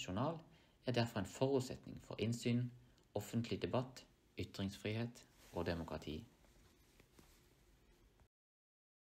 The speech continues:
Hvordan skal en offentlig virksomhet ha oversikt over sine egne arkiv?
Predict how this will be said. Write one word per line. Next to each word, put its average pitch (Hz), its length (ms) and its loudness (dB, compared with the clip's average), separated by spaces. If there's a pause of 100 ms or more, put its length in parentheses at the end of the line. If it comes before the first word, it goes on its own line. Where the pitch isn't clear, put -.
(720)
Hvordan - 260 -4
skal 190 300 2
en 139 140 0
offentlig 127 720 0
virksomhet 117 640 -2
ha 107 120 0 (160)
oversikt 107 640 4
over 101 140 2
sine 101 260 0
egne 113 240 2
arkiv? - 320 -4